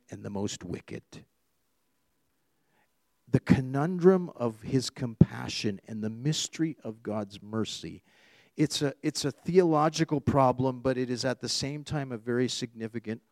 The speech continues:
heart problem. Unless Jonah can come to see his own sin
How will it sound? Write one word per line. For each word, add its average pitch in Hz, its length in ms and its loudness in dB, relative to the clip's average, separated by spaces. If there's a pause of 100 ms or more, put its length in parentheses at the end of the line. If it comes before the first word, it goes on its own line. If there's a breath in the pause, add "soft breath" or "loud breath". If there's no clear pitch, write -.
heart - 400 -6 (100)
problem. 82 500 -10 (1600)
Unless 127 500 2
Jonah 175 500 4
can 156 240 0
come 147 320 -6
to 143 100 0
see 131 360 -6
his 117 260 -4
own 135 260 -4
sin 90 500 -6